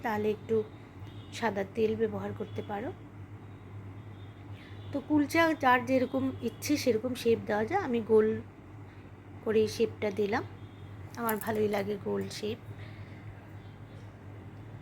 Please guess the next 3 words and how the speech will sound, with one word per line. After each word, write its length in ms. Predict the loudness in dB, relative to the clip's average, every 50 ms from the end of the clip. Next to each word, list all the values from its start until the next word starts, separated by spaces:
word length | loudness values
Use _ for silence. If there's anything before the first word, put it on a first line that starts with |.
| -16 -16 -18 -18 -16 -16 -16 -16 -16 -16 -14 -14 -12 -12 -12 -12 -12 -12 -14 -14 -16 -14 -14 -14 -14 -14 -14 -14 -14 -14 -14 -16 -16 -16 -16 -16 -16 -16 -16 -16 -16 -16 -16 -16 -14 -12
একটু 240 | -12 -12 -10 -6 -4 0
বেরিয়ে 380 | 2 2 2 4 2 2 2 2
গেছে। 320 | 0 -2 -2 -4 -6 -6